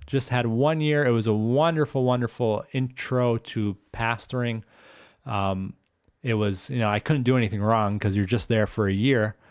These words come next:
And then after that year, Camille and I got married, um, the summer of two thousand five, July seventeen, we got married and we returned back to Andrews University. She had been at Andrews during my whole year in Vermont.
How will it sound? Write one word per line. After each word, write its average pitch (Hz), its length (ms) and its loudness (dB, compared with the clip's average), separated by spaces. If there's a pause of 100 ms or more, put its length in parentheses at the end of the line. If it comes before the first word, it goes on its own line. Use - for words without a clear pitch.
(340)
And 113 200 2
then 123 120 4
after 151 240 2
that 143 200 2
year, 139 520 2 (320)
Camille 143 220 2
and 143 100 4
I 131 80 2
got 113 200 0
married, 127 640 2 (320)
um, 104 500 -2 (280)
the 101 80 -8
summer 117 440 0
of 107 360 -4 (680)
two 123 140 -4
thousand 110 400 0
five, 127 540 0
July 104 800 0
seventeen, 113 840 -6
we 123 100 -2
got 107 180 -2
married 113 720 0 (520)
and 110 320 0
we 107 140 2
returned 113 480 -2
back 110 240 -2
to 123 80 -8
Andrews 110 280 -2
University. 123 680 0
She 147 200 0
had 135 140 2
been 120 160 2
at 113 160 -2
Andrews 110 460 0
during 113 340 0
my 104 260 2
whole 107 260 0
year 104 200 2
in 98 120 0
Vermont. 104 440 0